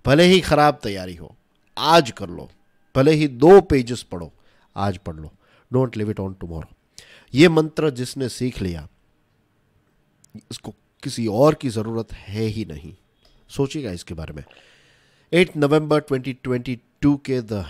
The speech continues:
Hindu Analysis by प्रशांत मावानी में आपका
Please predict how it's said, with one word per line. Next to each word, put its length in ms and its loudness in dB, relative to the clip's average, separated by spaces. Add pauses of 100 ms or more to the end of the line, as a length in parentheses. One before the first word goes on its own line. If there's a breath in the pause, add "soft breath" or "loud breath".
(100)
Hindu 420 4
Analysis 640 -4
by 180 -4
प्रशांत 480 -10
मावानी 360 -4
में 200 -4
आपका 720 -14